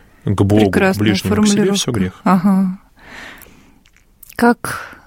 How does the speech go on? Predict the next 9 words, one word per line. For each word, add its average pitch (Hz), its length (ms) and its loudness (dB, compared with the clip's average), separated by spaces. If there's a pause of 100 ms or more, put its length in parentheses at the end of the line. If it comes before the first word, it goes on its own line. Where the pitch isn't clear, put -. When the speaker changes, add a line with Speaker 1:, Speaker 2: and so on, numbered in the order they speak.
(320)
Speaker 2:
определить 208 800 0
тогда, 160 580 -2 (1400)
есть 220 360 0
эта 180 160 0
степень 170 420 0
ответственности, 165 1000 -2
ну 180 140 2
вот, 180 180 0
например, 170 520 2